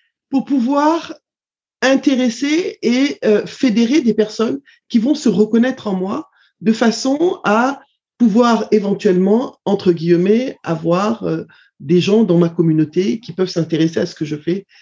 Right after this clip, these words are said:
à ce que je partage et, euh, à, euh, ce que je peux éventuellement leur donner en, en termes d'apprentissage, de connaissances ou autre. Donc, c'est extrêmement important aujourd'hui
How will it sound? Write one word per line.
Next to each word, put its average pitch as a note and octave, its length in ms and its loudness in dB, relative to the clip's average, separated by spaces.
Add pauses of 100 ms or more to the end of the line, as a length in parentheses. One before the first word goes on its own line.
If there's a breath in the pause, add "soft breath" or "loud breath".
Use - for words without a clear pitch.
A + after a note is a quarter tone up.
(160 soft breath)
à E3+ 80 -2
ce E3+ 140 -4
que G3+ 100 -2
je F#3 140 -2
partage E3+ 720 -6 (300)
et, G#3+ 440 2
euh, D#3 240 -2 (160)
à, G3 580 0
euh, E3 280 2
ce F#3 140 -2
que A3 180 2
je F3+ 100 2
peux G#3 160 2
éventuellement E3 560 0
leur E3 220 0
donner D#3 420 0 (320 soft breath)
en, D#3+ 120 -2
en E3 340 0
termes G3 240 2
d'apprentissage, D3+ 760 -2
de D#3+ 60 -4
connaissances D3+ 840 -4 (520)
ou E3 180 -8
autre. C#3+ 300 -4 (220 soft breath)
Donc, E3+ 120 0
c'est G#3+ 140 2
extrêmement A#3 340 2
important A3 420 0
aujourd'hui F#3 540 -2